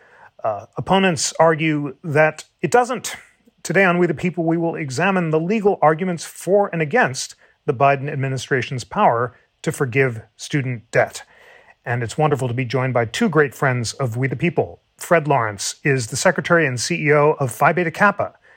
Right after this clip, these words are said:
and a distinguished lecturer at Georgetown Law Center. He's the author of Punishing Hate, Bias Crimes Under American Law.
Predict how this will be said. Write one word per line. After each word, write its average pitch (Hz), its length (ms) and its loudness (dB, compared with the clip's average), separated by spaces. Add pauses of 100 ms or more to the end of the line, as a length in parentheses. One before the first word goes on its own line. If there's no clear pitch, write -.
(160)
and 131 100 -2
a 127 60 0
distinguished 135 560 -2
lecturer 127 420 -2
at 110 80 -8
Georgetown 117 680 -4 (160)
Law 143 120 6
Center. 113 460 -8 (260)
He's 151 240 -4
the 156 120 2
author 135 320 2
of - 140 -12
Punishing 180 400 0
Hate, 147 320 -2 (340)
Bias 156 340 2
Crimes 135 480 0
Under 143 380 2
American 131 440 0
Law. 117 280 2